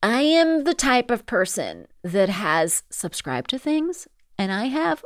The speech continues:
forgotten about those things. I have paid twice for a children's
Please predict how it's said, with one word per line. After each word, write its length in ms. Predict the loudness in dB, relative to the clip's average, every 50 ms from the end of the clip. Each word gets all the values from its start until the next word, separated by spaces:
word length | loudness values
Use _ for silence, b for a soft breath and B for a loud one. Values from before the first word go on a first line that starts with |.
| -20 _
forgotten 580 | -14 -6 0 0 0 2 2 0 0 -2 -4 -6
about 360 | -4 -4 -6 -6 -6 -8 -8
those 280 | -6 -6 -6 -6 -8 -8
things. 480 | -8 -10 -10 -10 -12 -8 -6 -6 -6 B B B B B B B B B B B
I 180 | 2 2 2 2
have 480 | 0 0 2 2 4 4 2 0 -2 -8 _ _ _ -18
paid 500 | -12 -4 2 4 6 6 6 6 4 2
twice 800 | 0 4 6 8 8 8 8 8 8 6 6 6 4 2 0 -2 _ _ _ _ _ _ _ _
for 280 | -18 -10 -6 -2 0 2
a 140 | 2 2 0
children's 1000 | -2 -4 -6 -4 0 0 2 2 2 2 4 4 4 4 4 2 2 0 -2